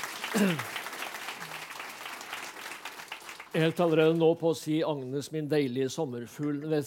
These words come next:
det kommer vi tilbake til. Men, eh, eh, jeg skal også si et par ord om den serien som det her inngår i, nemlig den som har titelen Hva er da et menneske?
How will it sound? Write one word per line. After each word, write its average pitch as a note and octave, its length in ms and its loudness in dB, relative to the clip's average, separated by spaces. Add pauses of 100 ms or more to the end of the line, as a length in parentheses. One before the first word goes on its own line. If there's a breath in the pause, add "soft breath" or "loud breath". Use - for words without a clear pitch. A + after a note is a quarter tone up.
(100)
det E3 160 0
kommer D3+ 160 0
vi B2+ 80 -2
tilbake D3+ 320 0
til. D3+ 180 2 (1500 loud breath)
Men, G3 300 12
eh, G3+ 460 12 (960)
eh, F#3 500 4 (220)
jeg G3+ 100 -2
skal G#3 160 -2
også F3 160 -8
si F#3 300 -8
et G3 340 -12 (220)
par F3+ 160 -4
ord F3 300 -2
om E3 200 -4
den E3+ 220 -6
serien D3+ 560 -6
som F3+ 160 -10
det E3 100 -8
her E3+ 140 -8
inngår D3 340 -6
i, E3+ 100 -2 (180)
nemlig D3+ 420 -2 (220)
den C#3+ 160 -8
som C#3+ 120 -10
har C#3+ 140 -8
titelen C#3+ 420 -4
Hva B2 200 -2
er C3 120 -4
da A2+ 140 -6
et - 100 -12
menneske? A2+ 500 -10